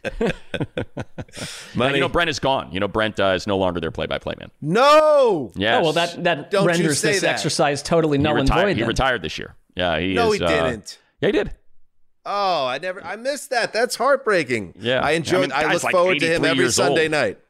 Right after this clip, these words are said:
Speaker 2: I
Speaker 1: Yeah.
Speaker 2: know. I guess it had to happen.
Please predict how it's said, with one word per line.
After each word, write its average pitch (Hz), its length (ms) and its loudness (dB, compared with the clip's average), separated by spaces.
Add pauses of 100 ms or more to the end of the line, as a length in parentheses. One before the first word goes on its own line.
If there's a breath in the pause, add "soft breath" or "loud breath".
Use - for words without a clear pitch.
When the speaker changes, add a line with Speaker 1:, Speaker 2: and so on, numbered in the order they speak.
(120)
Speaker 2:
I 107 120 -4
Speaker 1:
Yeah. 107 40 0
Speaker 2:
know. 104 260 0 (640 soft breath)
I 104 120 -2
guess 117 200 -2
it 110 80 0
had 107 140 0
to 101 80 0
happen. 101 380 -4